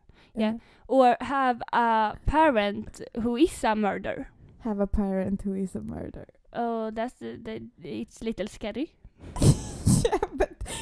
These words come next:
Speaker 1: imagine having a child that is a murder.
Speaker 2: Yeah, but, uh, o-, okay. That's true.
Speaker 1: <laughs>
Speaker 2: Dricka upp. Oh.
Speaker 1: <laughs> Försök åtminstone.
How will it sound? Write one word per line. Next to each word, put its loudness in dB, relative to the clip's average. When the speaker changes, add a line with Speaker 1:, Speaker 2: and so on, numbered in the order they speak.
Speaker 1:
imagine -4
having -2
a -2
child -8
that -4
is -4
a -2
murder. -2
Speaker 2:
Yeah, 2
but, -2
uh, -4
o-, -6
okay. -8
That's -10
true. -8
Speaker 1:
<laughs> -2
Speaker 2:
Dricka 2
upp. 2
Oh. 0
Speaker 1:
<laughs> 8
Försök -4
åtminstone. 0